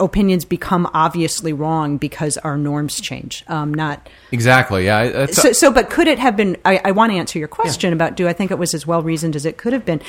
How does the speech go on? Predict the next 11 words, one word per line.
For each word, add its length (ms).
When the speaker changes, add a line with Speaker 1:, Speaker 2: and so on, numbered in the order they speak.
Speaker 1:
It 160
really 200
depends 320
on 140
what 140
you 80
think 240
the 80
goals 420
were. 220
Um, 380